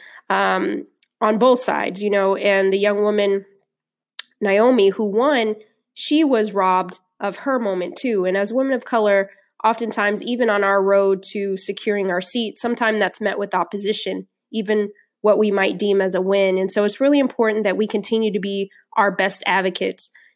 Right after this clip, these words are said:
No one could advocate for Serena out on that court other than her. But what if she didn't say anything? What if she didn't do anything? And oftentimes, many of us have chose not to say anything, not to do anything because we don't wanna rock the boat.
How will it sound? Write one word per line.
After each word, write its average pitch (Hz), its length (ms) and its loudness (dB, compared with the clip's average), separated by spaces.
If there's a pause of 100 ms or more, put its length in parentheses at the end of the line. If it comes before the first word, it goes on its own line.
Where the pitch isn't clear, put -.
(180)
No 233 140 4
one 330 140 6
could 302 160 2
advocate 277 440 -2
for 196 80 -6
Serena 190 480 -2
out 190 220 2
on 185 120 -2
that - 140 -4
court 190 300 -4
other 190 240 -2
than 185 160 -4
her. 185 420 -2
But 196 80 -2
what 233 160 4
if 311 80 0
she 277 160 -2
didn't 226 220 2
say 226 200 -2
anything? 202 360 -2
What 214 100 2
if 247 80 -4
she 247 160 -6
didn't 214 280 0
do 214 340 -2 (480)
anything? 220 560 0
And 202 140 2
oftentimes, 220 680 0
many 240 260 2
of 190 120 2
us 180 160 0 (440)
have 185 340 -2 (580)
chose 202 400 4
not 185 240 0
to 269 80 -2
say 254 240 2
anything, 240 380 2
not 196 180 0
to - 80 -6
do 233 160 0
anything 226 360 0
because 202 260 -4
we 190 100 -2
don't 180 160 0
wanna 190 160 0
rock 175 240 -2
the 180 80 -6
boat. 165 300 -2